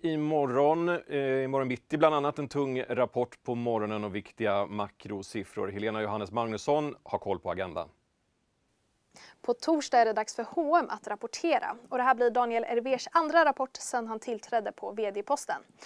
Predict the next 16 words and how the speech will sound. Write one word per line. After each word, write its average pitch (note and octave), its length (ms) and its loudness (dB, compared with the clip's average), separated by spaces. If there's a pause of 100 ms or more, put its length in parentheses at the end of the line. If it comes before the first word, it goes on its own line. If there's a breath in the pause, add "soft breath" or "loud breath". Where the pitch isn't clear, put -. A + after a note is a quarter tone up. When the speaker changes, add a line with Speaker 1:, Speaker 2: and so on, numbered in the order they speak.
(180 loud breath)
Speaker 2:
H C4 160 2
och B3+ 100 10
M C4+ 160 4
har B3 120 6
ju C#4 80 2
ett C#4 100 2
mål B3+ 280 2
om C4 220 4
en C4 100 4
rörelsemarginal A#3 720 2
på A3+ 100 -6
tio B3 380 -2
procent B3 520 -6
på G#3 140 -4
helårsbasis G#3+ 960 -2
tjugotjugofyra. A#3 840 0